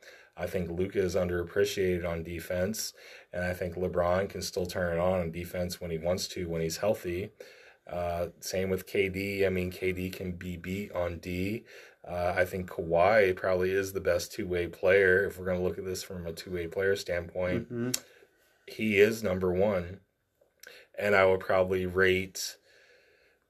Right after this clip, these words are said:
Speaker 1: K D number two, Luka number three, LeBron number four, Steph number five. And then I don't know what you do with Dame or C P three, so I might just have five players on my list, but kinda what are your rankings? Who's your one, two, three, four, and five?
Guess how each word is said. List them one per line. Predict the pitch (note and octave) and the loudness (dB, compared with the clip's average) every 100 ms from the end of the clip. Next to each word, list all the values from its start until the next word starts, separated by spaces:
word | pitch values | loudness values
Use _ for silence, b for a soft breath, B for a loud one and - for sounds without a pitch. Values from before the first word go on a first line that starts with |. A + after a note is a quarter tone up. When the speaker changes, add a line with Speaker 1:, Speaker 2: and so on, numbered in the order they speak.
| _ | _
Speaker 1:
K | - G2 F2+ | 0 2 2
D | F2 F2 | 0 -2
number | F2+ F2+ F2 F2+ | 0 0 0 -4
two, | - F#2+ F#2 G2 A#2 D3 - - | -4 -2 0 0 0 -4 -10 -16
Luka | F2 F2 - F#2 | -8 -8 -6 -6
number | F2 F2+ F2+ | -4 -4 -6
three, | F2 - F#2+ F#2 F#2 G2 A#2+ D3 - | -8 -4 0 4 4 2 -2 -6 -6
LeBron | F#2 F#2 F2 F2+ F2 | -2 0 0 0 -2
number | F2 F2 | -6 -8
four, | E2 - F2+ F#2 F#2+ G2+ A#2+ | -12 -6 0 2 2 2 0
Steph | - - F2+ F2 F2+ | -6 -2 -2 -2 -6
number | F2 E2+ E2 | -8 -8 -10
five. | - F#2+ F#2+ G2 A2 A#2+ C3+ C#3 - - _ - _ _ _ _ _ _ _ _ _ _ _ _ _ _ - | -4 2 4 6 6 4 2 0 -14 -20 _ -20 _ _ _ _ _ _ _ _ _ _ _ _ _ _ -6
And | G2+ G#2 | -4 0
then | A2+ A2+ A#2 A#2 A2+ | 2 2 2 2 2
I | A2 A#2 A#2+ | 2 4 6
don't | B2 | 6
know | B2 A#2+ | 8 6
what | A#2 | 4
you | A2+ | 0
do | A2 A#2+ | 2 2
with | A2+ G#2+ | 2 0
Dame | A2 A2 A2 | 2 2 2
or | A2 | 0
C | - A2+ | -2 -4
P | G#2+ G#2+ | -2 -4
three, | G#2+ A#2 B2 B2 | -4 2 4 4
so | A#2+ G#2+ | 4 2
I | A2+ | 4
might | A#2+ G#2+ | 2 0
just | A2 | 0
have | A2+ G2+ | 2 2
five | - G#2+ G#2+ | 0 2 2
players | A#2+ G#2+ G#2+ G2+ | 2 2 4 2
on | G2 | 4
my | G2+ | 4
list, | A2+ A2 G#2 G#2+ - | 4 4 2 2 -2
but | G#2 G#2 G2+ | 0 0 2
kinda | A#2 A2 | 2 4
what | G#2 G#2 | 4 4
are | A2 | 2
your | A2+ | 2
rankings? | G#2+ G2 F#2 F#2+ F#2+ - | 4 2 0 -6 -6 -4
Who's | G#2+ G2+ | -6 -4
your | G2+ | -2
one, | F#2 F#2 | 0 0
two, | - F#2 | -4 -10
three, | F2+ F#2+ F2+ | -8 -6 -6
four, | G2 F2+ | -4 -6
and | F2 | -6
five? | F2+ F2 E2+ E2 | -6 -6 -8 -10